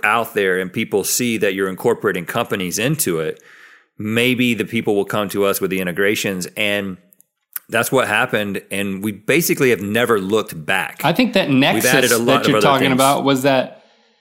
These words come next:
Speaker 2: we were able to do it in a way that wasn't cringy, and we were com-, communicating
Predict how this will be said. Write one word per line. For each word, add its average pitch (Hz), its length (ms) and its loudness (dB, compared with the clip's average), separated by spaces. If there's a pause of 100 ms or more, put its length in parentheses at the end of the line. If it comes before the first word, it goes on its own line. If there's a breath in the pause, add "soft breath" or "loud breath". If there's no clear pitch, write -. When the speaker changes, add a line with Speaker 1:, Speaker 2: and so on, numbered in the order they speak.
(280 soft breath)
Speaker 2:
we 156 180 2
were 160 120 4
able 175 180 4
to 160 40 2
do 170 160 4
it 160 60 4
in 147 80 0
a 143 80 4
way 143 220 4
that 131 160 2
wasn't 131 340 2
cringy, 123 880 2
and 127 560 2
we 180 160 4
were 175 180 4
com-, 151 480 0
communicating 127 1200 4